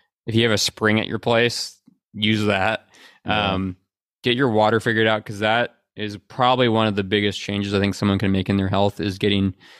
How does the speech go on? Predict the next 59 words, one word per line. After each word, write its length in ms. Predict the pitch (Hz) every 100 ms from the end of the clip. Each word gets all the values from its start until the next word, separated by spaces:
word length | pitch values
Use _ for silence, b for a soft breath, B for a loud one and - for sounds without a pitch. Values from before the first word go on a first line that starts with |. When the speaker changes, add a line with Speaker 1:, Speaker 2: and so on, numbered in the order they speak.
| B B
Speaker 1:
yeah, 340 | - 107 98 90 - _ _ _ -
you 200 | 143 104
know, 220 | 98 98 - _ _ _ _ - - _ _
their 220 | 120 113
water 320 | 101 107 104
situated. 600 | 101 117 98 104 101 101 98
And 120 | 101
then 180 | 98 98
third, 220 | 104 98
I 60 |
think 180 | 95 98
love 220 | 98 101
people. 460 | 95 101 - 98 95 _ _
You 80 | -
know, 80 | 101
try 180 | - 110
to 80 | 110
get 120 | 95
your 100 | 104
hands 300 | 101 101 104
on 80 | 98
someone 220 | - 104
every 120 | 98
day. 100 | 101
Give 180 | 101 104
someone, 420 | - - 107 104 82
like, 120 | 117
get 180 | 123 -
three 180 | 127
hugs 220 | 107 104 101
a 80 |
day. 300 | 98 98 101 101 B B B
Speaker 2:
<laughs> 240 | 98 92 87
Speaker 1:
Um, 440 | 92 90 92 95
Speaker 2:
There 120 | 117
you 240 | 107 82 90 -
go. 80 | 117 -
Speaker 1:
and 120 | 117
just 180 | 113 120 120 156
Speaker 2:
<laughs> 120 | -
Speaker 1:
try 280 | - - 147
to 240 | 147 139 123
find 340 | 131 135 147
people 320 | 151 147 147
in 80 | 127
your 120 | 117 117
life 260 | 107 110 -
that 120 | 104
you 100 | 104
just 200 | 104 -
love 300 | 104 101 101
and 80 | 95
spend 200 | - 98
a 40 |
lot 100 | 95
of 60 | 95
time 160 | 98 95
around 260 | 95 92
them. 200 | 95 92